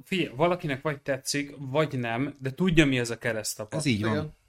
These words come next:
Speaker 1: Tehát, hogy ez teljesen mindegy, most ebből a szempontból azt most hagyjuk, hogy ez most tetszik, nem tetszik,
Speaker 2: Mhm.
Speaker 1: mert ugye az ízlésekkel
Speaker 3: Na.
Speaker 1: és pofonok, de
Speaker 2: És
Speaker 1: tudod, mi ez a Keresztapa.
Speaker 2: és pont
Speaker 1: De ha
Speaker 2: ezt
Speaker 1: most én nem
Speaker 2: akartam,
Speaker 1: felolvasok
Speaker 2: így van.
Speaker 1: neked valamit,
Speaker 2: Most
Speaker 1: akkor
Speaker 2: akarom felolvasni, mondjuk.
Speaker 1: az mi?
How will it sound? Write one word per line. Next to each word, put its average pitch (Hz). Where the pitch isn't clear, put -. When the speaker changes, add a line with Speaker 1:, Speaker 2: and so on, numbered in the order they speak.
Speaker 1:
Tehát, 143
hogy 151
ez 151
teljesen 143
mindegy, 135
most 127
ebből 151
a 127
szempontból 131
azt 123
most 127
hagyjuk, 139
hogy 123
ez 110
most 117
tetszik, 135
nem 131
tetszik, 117
Speaker 2:
Mhm. 143
Speaker 1:
mert 147
ugye 151
az 165
ízlésekkel 147
Speaker 3:
Na. 147
Speaker 1:
és 135
pofonok, 190
de 165
Speaker 2:
És 175
Speaker 1:
tudod, 170
mi 139
ez 131
a 131
Keresztapa. 120
Speaker 2:
és 110
pont 170
Speaker 1:
De 151
ha 160
Speaker 2:
ezt 165
Speaker 1:
most 160
én 233
nem 202
Speaker 2:
akartam, 175
Speaker 1:
felolvasok 147
Speaker 2:
így 117
van. 143
Speaker 1:
neked 139
valamit, 175
Speaker 2:
Most 214
Speaker 1:
akkor 165
Speaker 2:
akarom 170
felolvasni, 165
mondjuk. 185
Speaker 1:
az 143
mi? 135